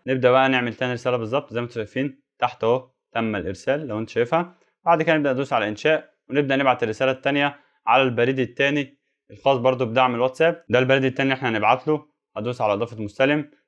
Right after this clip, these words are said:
بعد كده برضو الموضوع نكتب برضو تم حظر رقمي،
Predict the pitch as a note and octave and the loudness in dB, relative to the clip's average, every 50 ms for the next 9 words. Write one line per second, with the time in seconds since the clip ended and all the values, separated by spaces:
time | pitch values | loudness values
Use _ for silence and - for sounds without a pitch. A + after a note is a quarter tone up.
0 | _ _ - C#3+ C#3+ C3 B2+ - C#3 C3 B2+ C3 B2 B2 A#2 A2 G#2 G#2 G#2 A#2+ | _ _ -2 0 0 0 0 0 2 2 2 0 0 -2 -2 -2 -2 -2 -2 -2
1 | C3+ C#3 C3 - _ _ _ _ - A#2+ A#2+ A#2+ - A2+ G2+ G#2 A#2+ B2 A#2+ A#2+ | -2 -2 -4 -8 _ _ _ _ -10 -10 -10 -8 -8 -6 0 0 0 0 0 -2
2 | B2+ A#2+ A#2 - _ _ - A#2 A#2 A2 A2 A2 - A2+ A#2 G#2+ A2 A2 A#2+ B2 | -4 -4 -6 -10 _ _ -2 -2 0 0 -2 0 0 -2 0 0 0 -2 0 0
3 | C#3 C#3 C#3+ D3 | 0 0 -2 -2